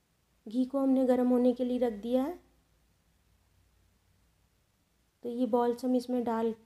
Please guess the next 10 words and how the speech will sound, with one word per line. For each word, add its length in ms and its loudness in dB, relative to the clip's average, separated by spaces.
देंगे 420 0
और 140 -2
इन्हें 340 0
अच्छे 300 -8
से 200 -8
कोट 280 -2
कर 160 -6
लेंगे 320 0
बैटर 360 -2
में। 180 -4